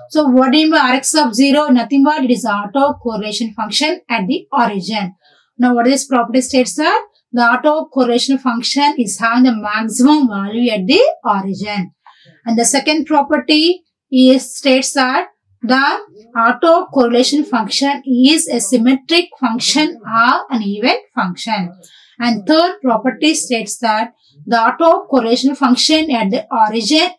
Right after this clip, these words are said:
gives the mean, is nothing but mean, mean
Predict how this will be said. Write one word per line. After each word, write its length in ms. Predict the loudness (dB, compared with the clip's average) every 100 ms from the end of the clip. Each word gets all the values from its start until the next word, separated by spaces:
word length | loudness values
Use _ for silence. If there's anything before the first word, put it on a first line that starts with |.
| _ -6
gives 380 | 0 2 2 0
the 320 | 0 2 0 -4 _ _ _ _ -4
mean, 800 | 4 4 4 4 2 0 -4 -6
is 320 | 4 4 4
nothing 300 | 2 0 2
but 200 | 4 4
mean, 480 | 0 0 0 -2 -6 _ _ 0
mean 420 | 4 6 4 0